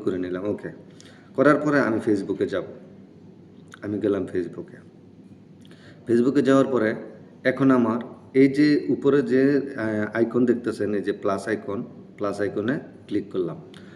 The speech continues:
প্লাস আইকনে ক্লিক করে করে পোস্ট, স্টোরি, রিলস, লাইভ, নোট। এখন আমরা রিলস ভিডিও আপলোড করব। আচ্ছা, রিলস ভিডিও আপলোড করার ফলে আমরা যদি এই যে রিলসের মধ্যে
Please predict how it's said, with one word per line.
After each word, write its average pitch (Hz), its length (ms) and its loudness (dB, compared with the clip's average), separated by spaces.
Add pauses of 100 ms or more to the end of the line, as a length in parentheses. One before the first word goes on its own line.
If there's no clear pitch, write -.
(140)
প্লাস 120 260 2
আইকনে 143 300 4 (100)
ক্লিক 131 200 0
করে 131 180 4
করে 131 140 2 (140)
পোস্ট, 127 260 2 (180)
স্টোরি, 110 360 4 (180)
রিলস, 127 260 4 (220)
লাইভ, 113 200 2 (260)
নোট। 95 160 -4 (480)
এখন 123 260 2
আমরা 139 140 8 (160)
রিলস 156 280 8 (140)
ভিডিও 123 240 6 (460)
আপলোড 104 280 -4 (120)
করব। 92 200 -4 (640)
আচ্ছা, - 220 -12 (440)
রিলস 127 380 6 (140)
ভিডিও 143 240 4 (240)
আপলোড 120 280 0 (100)
করার 113 260 0 (180)
ফলে 123 240 8 (640)
আমরা 117 180 6 (140)
যদি 123 220 2 (600)
এই 120 160 10
যে 120 100 12 (640)
রিলসের 127 400 6
মধ্যে 101 200 2